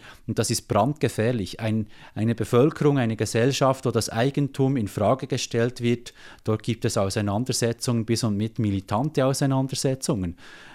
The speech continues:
Ähm, ich, ich sage ja nur Frankreich, oder? Nur, schon nur, wenn man, da geht es nicht mal um Eigentum, schon nur, wenn man beim, beim Benzinpreis, beim Treibstoffpreis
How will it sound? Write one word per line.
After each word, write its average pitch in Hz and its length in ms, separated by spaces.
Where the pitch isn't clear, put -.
Ähm, 104 200
ich, 104 160
ich - 240
sage 107 280
ja 107 40
nur 127 160
Frankreich, 123 680
oder? 127 140
Nur, 131 120
schon 131 200
nur, 147 200
wenn 120 160
man, 131 220
da 127 100
geht 117 220
es 110 80
nicht 147 160
mal 156 160
um 123 80
Eigentum, 151 640
schon 117 160
nur, 143 180
wenn 131 160
man 127 280
beim, 113 340
beim 110 480
Benzinpreis, 139 880
beim 113 200
Treibstoffpreis 127 1040